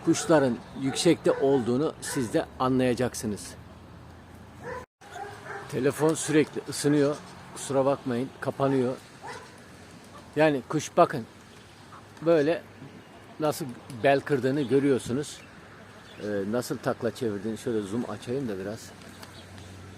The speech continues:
Az kaldı, bu telefonu da değiştireceğim dostlar. Çok az kaldı. İkide bir ısınıyor, kapanıyor. Bakın bayağıdır dolaşıyorlar. Yaklaşık yedi sekiz dakikadır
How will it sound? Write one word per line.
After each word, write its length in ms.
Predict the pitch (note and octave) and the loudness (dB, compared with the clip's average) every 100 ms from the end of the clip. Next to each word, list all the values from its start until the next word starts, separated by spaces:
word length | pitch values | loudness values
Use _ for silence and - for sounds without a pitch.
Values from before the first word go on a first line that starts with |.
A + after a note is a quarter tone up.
| - | -8
Az 180 | C3 - | -6 -4
kaldı, 260 | C3 A2+ A2+ | -2 -2 -4
bu 60 | G2+ | -4
telefonu 400 | C3+ A2+ B2+ A#2 | -4 -2 -2 -4
da 120 | G2 | 0
değiştireceğim 640 | A#2 A2 A2+ A2+ A#2 G#2 | 0 -2 -4 -4 -4 -6
dostlar. 520 | G2 F#2+ G2 F#2 - - - - - - - - - | -8 -12 -16 -16 -18 -18 -18 -20 -20 -20 -20 -20 -10
Çok 160 | B2+ A#2 | -8 -6
az 160 | A2 | -8
kaldı. 320 | - A2+ G#2+ B2 | -6 -6 -6 -10
İkide 300 | B2+ C3 A#2+ | -10 -6 -4
bir 60 | A2+ - | -4 -8
ısınıyor, 440 | - C3+ A2+ G2 G#2+ | -6 -2 -2 -4 -10
kapanıyor. 480 | A#2+ - B2+ A2+ F#2+ - - - - - - - - - - - - - - - - - - - - - - - - - - - - - - - - - | -12 -6 -4 -4 -8 -16 -20 -20 -20 -20 -20 -20 -20 -20 -20 -20 -20 -20 -20 -20 -20 -20 -20 -20 -20 -20 -20 -20 -20 -20 -20 -20 -20 -20 -20 -20 -20 -12
Bakın 240 | G2+ - G2+ - - - G2+ | -12 -12 -16 -18 -20 -20 -10
bayağıdır 380 | A2 A#2+ G#2 A2 G2+ | -6 -4 -4 -8 -6
dolaşıyorlar. 600 | A2 A2 A2 - G#2 G2 - | -4 -4 -6 -6 -6 -6 -12
Yaklaşık 360 | G#2 - G#2 - - | -14 -12 -14 -14 -6
yedi 160 | A#2 G2 | -4 -4
sekiz 340 | - A2+ A#2 | -6 -6 -6
dakikadır 360 | A2+ G2+ G2+ | -6 -6 -8